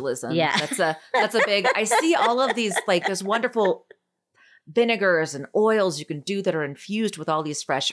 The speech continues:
Speaker 1: herbs, but you can't, like, I make a salad dressing with fresh thyme that I
Speaker 2: Mm.
Speaker 1: love, love, love over the
Speaker 2: Ooh.
Speaker 1: summer. It's wonderful.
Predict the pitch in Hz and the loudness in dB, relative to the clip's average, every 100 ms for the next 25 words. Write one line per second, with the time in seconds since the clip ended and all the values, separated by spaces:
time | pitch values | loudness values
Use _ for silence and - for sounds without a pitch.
0 | - 185 196 175 - 170 160 170 - - | 0 2 2 0 -2 -4 -4 -6 -6 -8
1 | 170 175 180 - 160 165 180 208 165 - | -4 -2 -4 -4 -4 -2 -2 -2 -4 -2
2 | 175 190 180 143 131 - 127 127 131 - | -2 2 0 0 -4 -4 -8 -8 -12 -6
3 | 135 135 - - 160 139 107 80 - _ | -6 -6 -10 -8 -6 -6 -10 -16 -20 _
4 | - - 220 330 427 226 175 180 160 147 | -10 -2 0 0 2 2 2 2 0 -2
5 | 131 143 156 160 330 523 190 123 170 170 | -2 -2 0 4 4 6 4 2 0 0
6 | 139 123 - - 147 156 156 151 147 135 | -2 -4 -6 -12 -6 -2 -2 -4 -6 -6
7 | 123 - 107 107 | -6 -8 -8 -8